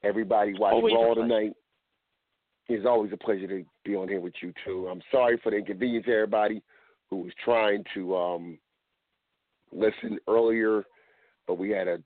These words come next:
Speaker 1: technical difficulty. We, but we got through it, and I'm glad we did. I'm glad we finished the show strong. So I thank you for your patience, Alicia Brown. I thank you for being patient too. Um,
Speaker 2: Thank you for being awesome.
Speaker 1: <laughs>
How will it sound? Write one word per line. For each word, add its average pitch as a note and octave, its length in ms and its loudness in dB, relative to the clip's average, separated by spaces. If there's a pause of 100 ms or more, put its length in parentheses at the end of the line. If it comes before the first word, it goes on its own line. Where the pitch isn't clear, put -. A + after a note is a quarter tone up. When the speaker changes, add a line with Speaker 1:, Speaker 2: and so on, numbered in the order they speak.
(100)
Speaker 1:
technical G2+ 380 -2
difficulty. A#2+ 720 0
We, G2 200 -10 (100)
but F2+ 120 -6
we F2+ 100 -16
got F#2 300 -4
through C3+ 300 4
it, A#2+ 140 0
and E2+ 80 -10
I'm F2 100 -8
glad G2+ 260 -2
we F2+ 120 -8
did. G#2+ 400 2
I'm F2+ 80 -8
glad F2+ 200 -6
we F#2 100 -8
finished F#2 300 -8
the - 80 -14 (100)
show F#2 160 0
strong. F#2+ 440 0 (520)
So - 60 2
I D#2+ 120 2
thank - 260 0
you F#2+ 160 -10
for F#2 80 -4
your E2 140 -8
patience, G2+ 600 -2
Alicia F#2 280 -8
Brown. F#2+ 280 0
I F2+ 120 -6
thank F2 180 -4
you F#2+ 100 -10
for E2+ 100 -14
being F#2 220 -4
patient - 480 -6
too. G2+ 240 0 (840)
Um, F#3 540 -2
Speaker 2:
Thank G#4+ 260 2
you D4 240 2
for B3 140 -2
being G3 300 0
awesome. D2 680 -6 (880)
Speaker 1:
<laughs> - 100 -6